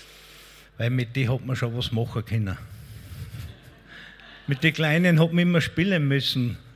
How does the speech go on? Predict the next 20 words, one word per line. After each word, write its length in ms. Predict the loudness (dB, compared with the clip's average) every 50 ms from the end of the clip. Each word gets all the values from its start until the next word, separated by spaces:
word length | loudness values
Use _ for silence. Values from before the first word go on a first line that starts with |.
| -16 -12 -6 -4
und 220 | -4 -4 -4 -4
da 80 | -6 -4
war 140 | -2 -2
ich 80 | -2 0
schon 180 | -2 0 0 0
ein 80 | -2
bisschen 360 | 0 0 -2 0 -2 -4 -2
zu 120 | -2 -2 -2
alt. 280 | 0 0 0 0 -2 -2 -2 -2 -2 0 0
<laughs> 100 | 0 0 0 -4 -16 -18 -18 -18 -18 -18 -20 -20 -20 -20 -20 -20 -20 -20 -20 -16 -16 -16 -16 -2 0
Ich 100 | 0 4 4
war 100 | 4 4
dankbar 420 | 4 2 2 2 2 0 -2 0
für 140 | 0 0 0
die 80 | 2
Junior 340 | 2 2 2 4 2 0 0
Church. 380 | 0 -2 -2 -2 0 -2 -4 -4 -6 -8 -8 -8 -8 -10 -20 -20 -20 -20 -18 -16 -16 -16 -16 -18 -20 -6 -2
<laughs> 400 | -2 0 0 0 -2 -2 -4 -4
Super 320 | -2 -2 -2 2 2 0
Gruppe. 460 | 0 2 0 0 0 2 0 0 0